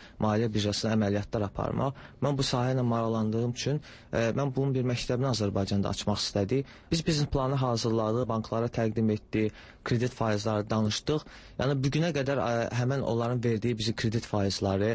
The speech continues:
və, e, həmin Forex məktəbində, məsəl üçün, icarəyə götürüləcək yerin qiyməti, yəni o şəhərin mərkəzində olmalıdır. E,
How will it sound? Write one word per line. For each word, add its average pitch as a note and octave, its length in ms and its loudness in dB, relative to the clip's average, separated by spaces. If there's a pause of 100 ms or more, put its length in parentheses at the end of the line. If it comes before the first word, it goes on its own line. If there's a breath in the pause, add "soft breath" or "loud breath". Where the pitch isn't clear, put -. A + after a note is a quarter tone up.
və, A2+ 140 0 (180)
e, A2 320 0
həmin C3 240 0
Forex B2 400 -2
məktəbində, G#2+ 560 0
məsəl G#2 220 0
üçün, - 160 -2
icarəyə A2 340 2
götürüləcək G#2 560 0
yerin G#2 320 2
qiyməti, G2+ 480 -2 (140)
yəni A2 180 0
o - 80 2
şəhərin A2 480 2
mərkəzində G#2 480 0
olmalıdır. G2+ 640 0 (320 loud breath)
E, G#2+ 320 0